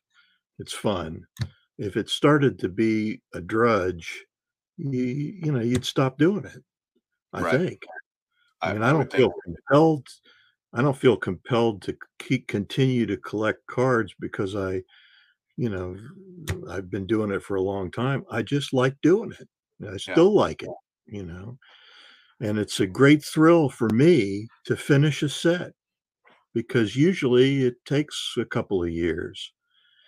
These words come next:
Speaker 1: And I, and that's how I did the vintage. I just went back one year at a time, uh, and I usually would start out by buying the mantle card. Now, the only one I didn't buy was,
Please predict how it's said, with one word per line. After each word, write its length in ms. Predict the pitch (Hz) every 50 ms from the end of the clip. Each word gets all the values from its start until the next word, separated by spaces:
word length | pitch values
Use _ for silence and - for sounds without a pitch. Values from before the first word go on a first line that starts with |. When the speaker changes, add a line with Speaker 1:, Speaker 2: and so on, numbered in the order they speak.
| _ _ _ _ -
Speaker 1:
And 160 | - 101 98 110
I, 220 | 120 131 127 120 - -
and 160 | 117 107 113
that's 240 | 123 131 131 - -
how 200 | 147 135 131 131
I 200 | 127 131 127 120
did 340 | 101 98 110 120 117 110 98
the 100 | 101 95
vintage. 460 | 95 123 135 165 160 123 113 101 117
I 140 | 113 107 113
just 280 | 123 151 147 - - -
went 220 | 156 147 135 139 -
back 260 | 127 127 131 131 - -
one 220 | 123 127 131 139
year 300 | 139 139 139 147 147 143
at 80 | 131 135
a 40 | 127
time, 720 | - - 156 160 165 156 135 120 117 120 127 127 131 - _ _ _ _ _ _ _ - - _ _ _ _ _ _ _ -
uh, 460 | - 110 107 107 104 104 101 107 107 95 - 120
and 160 | 117 110 113
I 140 | 113 120 117
usually 640 | 113 110 113 123 135 139 139 139 143 139 139 135
would 200 | 127 123 123 120 -
start 420 | - - - 131 123 120 123 123
out 280 | 123 120 120 127 131 -
by 160 | 123 117 117
buying 440 | 107 101 117 113 117 120 127 131 135
the 60 | 135 135
mantle 380 | 139 143 156 180 180 160 - _ -
card. 360 | - 95 - - - - - _ _ _ _ _ _ _ _ _ _ _ _ _ _ _ _ _ _ _ -
Now, 160 | 104 95 92
the 100 | 98 101
only 220 | 113 123 131 131 127
one 220 | 123 123 123 120 120
I 120 | 120 117
didn't 380 | 104 123 120 120 117 98 - -
buy 280 | 117 117 117 120 120 120
was, 360 | 113 107 95 92 - - -